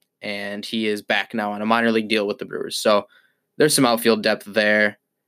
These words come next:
after Trent Grisham leaving. We'll just have to see how he pans out, but he was a fun player at least. So,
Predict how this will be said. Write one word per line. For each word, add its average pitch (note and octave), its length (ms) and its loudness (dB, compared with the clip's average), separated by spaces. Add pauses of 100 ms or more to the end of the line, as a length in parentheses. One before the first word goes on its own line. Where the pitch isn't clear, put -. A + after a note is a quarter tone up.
after - 240 -4
Trent G2 280 -2
Grisham G#2 320 -2
leaving. G#2+ 460 0 (1120)
We'll B2 320 6
just A#2 220 0
have G#2 240 -2
to G#2 120 -6
see G#2+ 280 0
how G2+ 180 0
he G#2 100 0
pans G#2+ 300 -2
out, G#2 220 0
but G2 180 -2 (340)
he D3+ 120 0
was F3+ 100 6
a E3 60 2
fun D3 200 4
player B2+ 220 4
at - 120 -10
least. - 220 -8
So, F#2 180 -4